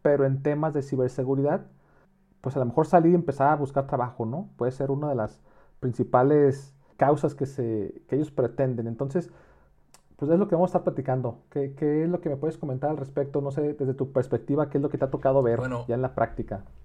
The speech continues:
Speaker 2: debemos de entender que muchos comienzan el tema de la ciberseguridad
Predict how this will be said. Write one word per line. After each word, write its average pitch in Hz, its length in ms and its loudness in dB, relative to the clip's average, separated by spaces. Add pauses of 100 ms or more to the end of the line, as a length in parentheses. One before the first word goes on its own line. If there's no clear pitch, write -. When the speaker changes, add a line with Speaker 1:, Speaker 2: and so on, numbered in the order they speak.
(120)
Speaker 2:
debemos 123 320 -6
de 180 80 -6
entender 117 460 -8
que 120 160 -8
muchos 120 960 -12 (320)
comienzan 104 480 -8
el 117 120 -10
tema 117 260 -6
de 123 100 -2
la 101 140 -8
ciberseguridad 95 1000 -12